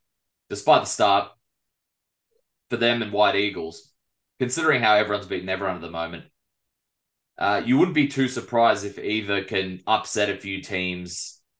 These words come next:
and get themselves into that,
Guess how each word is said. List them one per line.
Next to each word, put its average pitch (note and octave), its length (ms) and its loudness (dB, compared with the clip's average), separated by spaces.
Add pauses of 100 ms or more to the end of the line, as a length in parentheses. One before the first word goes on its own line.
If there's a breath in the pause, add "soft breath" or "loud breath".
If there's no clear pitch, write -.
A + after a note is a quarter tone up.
(880)
and G2+ 160 -10
get G2+ 160 -2
themselves F#2+ 500 -4
into G2 320 -10
that, F#2 320 -2